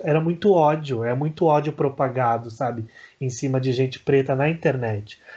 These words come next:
A gente vê isso no Instagram, sabe? Eu, eu, e eu não entendo porque as pessoas, não sei se elas, é, por elas estarem atrás de, de um,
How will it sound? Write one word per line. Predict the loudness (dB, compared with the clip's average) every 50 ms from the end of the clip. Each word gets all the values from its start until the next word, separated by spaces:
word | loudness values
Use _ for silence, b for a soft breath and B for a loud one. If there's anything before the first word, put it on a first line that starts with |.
| B B B
A | B 0 0
gente | 0 0 -2 -2 0
vê | 2 2 2
isso | 2 0 -2 -2
no | 0 0
Instagram, | -2 -2 -2 -2 -2 0 2 0 2 2 0 -2 -2
sabe? | -4 -4 -2 -2 -2 -2 -2
Eu, | -2 -4 -2 -2
eu, | 0 0 0 0 -2 -8 B B B B
e | B 2
eu | 2 2
não | 2
entendo | 0 -2 0 0 0 0 0 -2
porque | -2 -2 -2 -2 0 0 0
as | 0 0
pessoas, | 0 -2 -2 0 0 0 0 0
não | 0 0
sei | 0 0 0
se | 2 2
elas, | 2 2 2 0 -4 B B B B B B B B B
é, | 2 4 6 6 6 6 4 4 2 2 0 -2 -6 -12 -16 -18 -20 -14 -4
por | 2 4 4
elas | 6 6 6 4 4 2
estarem | -2 -2 0 2 4 4 4 2 0
atrás | -2 -2 0 2 2 4 4 2 0 -4
de, | -6 -6 -6 -6
de | -6 -4 -2 0
um, | 0 0 0 -4 -6 -8